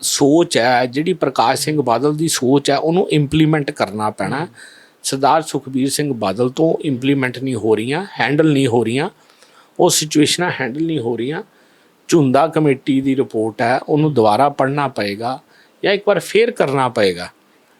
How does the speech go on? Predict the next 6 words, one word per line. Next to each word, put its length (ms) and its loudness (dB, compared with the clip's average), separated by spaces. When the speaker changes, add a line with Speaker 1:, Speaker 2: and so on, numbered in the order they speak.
Speaker 1:
ਅਬ 200 -4
ਪਤਾ 220 -4
ਨਹੀਂ, 120 0
ਹੁਣ 160 0
ਭਗਵੰਤ 440 0
ਮਾਨ 380 0